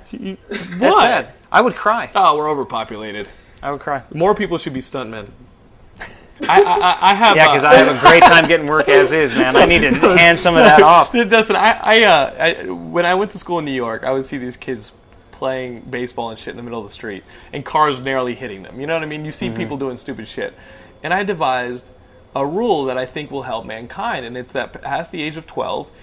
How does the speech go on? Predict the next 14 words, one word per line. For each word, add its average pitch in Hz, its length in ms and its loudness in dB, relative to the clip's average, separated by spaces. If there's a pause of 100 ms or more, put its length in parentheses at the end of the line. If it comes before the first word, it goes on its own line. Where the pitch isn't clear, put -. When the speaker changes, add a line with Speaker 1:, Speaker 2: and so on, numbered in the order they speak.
(140)
Speaker 1:
you 147 120 -16
can't 185 320 -6
correct 139 340 -8
someone 127 380 -10
doing 123 280 -10
really 123 220 -8
stupid - 480 -14
things. - 400 -16 (220)
Not 160 140 -4
only 185 160 -4
that, 170 420 -2 (640)
it's 254 220 -6
your 180 100 -2
job 160 560 -4